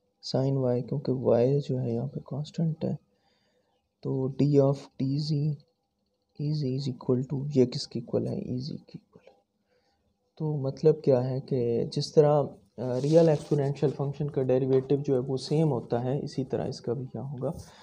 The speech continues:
सेम होगा। अच्छा, थर्ड इसमें प्रॉपर्टी जो हम देखेंगे वो है हमारे पास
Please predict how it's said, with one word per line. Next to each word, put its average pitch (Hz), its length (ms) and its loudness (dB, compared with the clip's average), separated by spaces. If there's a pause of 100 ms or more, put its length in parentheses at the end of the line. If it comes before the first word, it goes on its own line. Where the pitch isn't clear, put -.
(220)
सेम - 380 -6
होगा। - 480 -16 (640)
अच्छा, 185 200 2
थर्ड 180 480 2
इसमें 165 300 2
प्रॉपर्टी 143 500 2
जो 143 160 0
हम 131 180 -2
देखेंगे 127 460 -2
वो 123 220 -4
है 123 200 -4
हमारे 120 280 -6
पास 113 560 -8